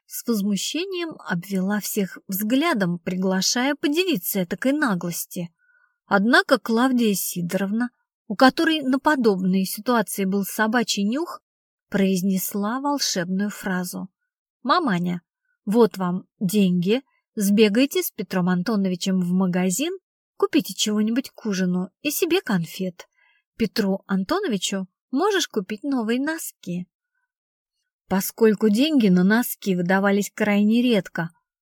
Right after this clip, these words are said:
а как ругали почти ежедневно, Катерина Михайловна и минуты не раздумывала. «Петруша, быстро вымой ноги, мы пойдем мерить тебе носки». После того, как пожилая чета стремительно удалилась,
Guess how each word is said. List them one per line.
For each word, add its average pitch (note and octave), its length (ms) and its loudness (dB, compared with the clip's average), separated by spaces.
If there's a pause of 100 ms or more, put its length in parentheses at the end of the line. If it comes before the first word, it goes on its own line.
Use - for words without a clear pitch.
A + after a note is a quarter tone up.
(120)
а A4+ 80 -4
как F3+ 300 -2
ругали F#3 420 0
почти F#3+ 480 -4
ежедневно, D#4 720 -2 (320)
Катерина A#3+ 460 4
Михайловна A#3 760 2 (120)
и C4+ 100 6
минуты A3 520 4
не C4 140 4
раздумывала. F3+ 840 2 (360)
«Петруша, G#3 760 -2 (320)
быстро A#3 400 4
вымой G#3+ 300 6
ноги, D4 340 2
мы E4 140 0
пойдем F#3 420 2
мерить F#3 340 2
тебе A3+ 200 -2
носки». C4+ 600 -2 (540)
После F3+ 320 -2
того, G3+ 320 -2
как E3+ 220 -8
пожилая G#3+ 460 0
чета G#3+ 360 -2
стремительно F3 800 0
удалилась, C4+ 800 -2